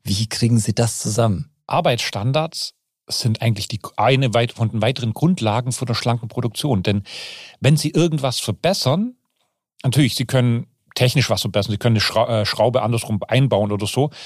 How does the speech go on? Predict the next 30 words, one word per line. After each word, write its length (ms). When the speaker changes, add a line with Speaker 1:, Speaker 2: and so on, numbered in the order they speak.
Speaker 2:
aber 200
ein 100
großer 300
Teil 180
von 180
den 80
Verbesserungen 480
sind 220
organisatorischer 840
Art 280
vom 300
Arbeitsablauf. 1080
Welche 260
Schraube 300
machen 220
Sie 120
zuerst 520
und, 280
äh, 320
welche 280
als 180
zweite 380
und 120
so. 240
Und 320
das 360
müssen 320
Sie 280
irgendwie 600
festhalten. 800